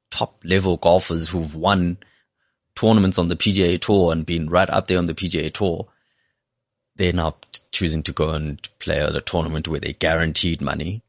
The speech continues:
Uh, they're guaranteed a lot more money than they, than they would have earned on the P G A Tour.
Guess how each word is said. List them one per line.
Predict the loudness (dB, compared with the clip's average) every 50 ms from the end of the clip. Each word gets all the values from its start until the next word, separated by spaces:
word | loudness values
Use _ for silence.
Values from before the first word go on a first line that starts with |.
| _ _ _ _ _ _ _ -12
Uh, | -10 -8
they're | -6 -4 -2
guaranteed | -2 0 0 0 -2 -4 -4 -4 -6
a | -4 0
lot | 2 2 2 2
more | 0 0 2
money | 2 2 0 0 0
than | -2 -2 -2 -2 -2
they, | -2 -2 -4 -4 -6 -8 -12 -10 -6
than | -6 -4 -4 -4
they | -4
would | -6 -4 -6
have | -8 -8 -8 -6 -4
earned | -4 -4 -4 -6 -8 -10 -10 _
on | -10 -8
the | -8 -8
P | -8 -8 -6
G | -6 -6
A | -6 -6 -6
Tour. | -6 -6 -4 -4 -6